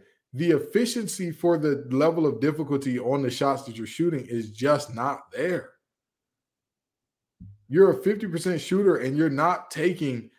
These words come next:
you're not the pl-, primary playmaker to where some of the shots you're taking are, you know, um, one foot step backs in the lane and all that. That's not your game. No offense to her. Again, is-,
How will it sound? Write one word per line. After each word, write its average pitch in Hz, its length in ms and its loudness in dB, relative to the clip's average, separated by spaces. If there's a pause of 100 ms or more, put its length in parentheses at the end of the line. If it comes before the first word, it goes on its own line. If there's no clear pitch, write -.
(300)
you're 185 300 8
not 165 480 -2
the 123 80 0
pl-, 147 240 -6
primary 147 500 0
playmaker 127 480 0
to 113 60 -6
where 113 180 -2
some 143 180 -2
of 143 60 -4
the 131 80 2
shots 127 320 0
you're 131 80 -2
taking 123 400 -2
are, 110 360 -4 (340)
you 143 100 0
know, 107 400 -2 (320)
um, 104 560 -4
one 143 340 0
foot 147 180 2
step - 300 -2
backs 123 260 -4
in 131 80 -4
the 117 60 -2
lane 123 300 0
and 107 120 -8
all 101 160 -6
that. 95 200 -18
That's 127 300 -6
not 147 440 -4
your 131 320 2
game. 135 460 -8 (1160)
No 180 300 4
offense 202 480 -2
to 254 260 2
her. 101 140 -2
Again, 135 360 -2
is-, 123 180 -6